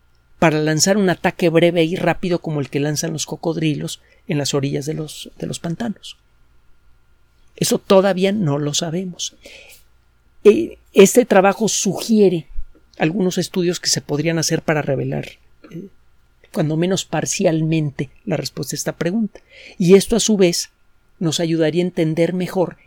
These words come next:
qué tan ágiles eran estos animales y cuál era su nivel de inteligencia.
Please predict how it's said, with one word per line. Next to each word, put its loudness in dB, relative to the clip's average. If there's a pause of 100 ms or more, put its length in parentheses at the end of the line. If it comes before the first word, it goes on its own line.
(100)
qué 4
tan 0
ágiles -4
eran -2
estos -10
animales -8 (120)
y -2
cuál 0
era -4
su -2
nivel -6
de -10
inteligencia. -10